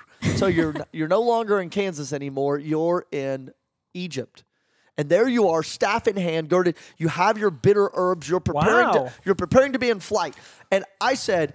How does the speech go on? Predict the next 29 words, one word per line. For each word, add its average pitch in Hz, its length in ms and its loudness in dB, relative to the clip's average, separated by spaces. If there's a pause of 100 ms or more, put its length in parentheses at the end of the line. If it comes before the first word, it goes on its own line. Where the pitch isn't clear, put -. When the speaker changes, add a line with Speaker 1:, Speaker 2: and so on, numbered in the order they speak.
Speaker 3:
That's - 200 -10
super - 280 -8
interesting. - 400 -8
Speaker 1:
I, 170 160 -4
and 202 160 0
then 285 120 2
I, 208 180 -4
I, 175 200 -6
and 185 120 -4
so 175 380 -4
then 196 340 -2
I 165 60 0
was 170 100 -2
talking 185 320 -4
to 156 80 -8
someone 170 300 -6
who 156 80 -4
had 143 100 -4
become 135 280 -10
Catholic, 143 680 -8 (460)
who 160 80 -2
was 135 180 -4
a 127 60 -8
Jew, 120 420 -6 (400)
and 139 100 -14
he 220 180 -8
said, 127 420 -10 (1000)
"W-, 139 120 -16 (380)
well, 147 300 0